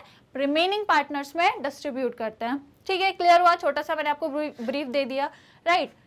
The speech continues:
चलो, आगे लिखा है, "It means that interest will be paid to the partner on the loan amount whether the firm earn profit or incur loss।"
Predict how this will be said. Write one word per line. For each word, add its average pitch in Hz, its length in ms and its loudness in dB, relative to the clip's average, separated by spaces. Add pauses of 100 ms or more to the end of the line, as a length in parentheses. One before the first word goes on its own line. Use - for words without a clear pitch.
चलो, 262 360 2
आगे 349 260 6
लिखा 403 260 0
है, 381 320 0
"It 339 40 -8
means 370 500 -2
that 330 200 4
interest 330 520 2
will 320 240 -2
be 349 120 0 (160)
paid 339 180 4 (160)
to 294 140 -2
the 294 120 4 (100)
partner 262 380 2 (420)
on 339 140 2
the 349 240 4
loan 349 280 4
amount 285 340 -2
whether 311 260 4
the 370 120 0 (160)
firm 349 320 4
earn 320 260 0
profit 311 360 -2 (100)
or 285 220 -2
incur 302 320 -2
loss।" 240 180 2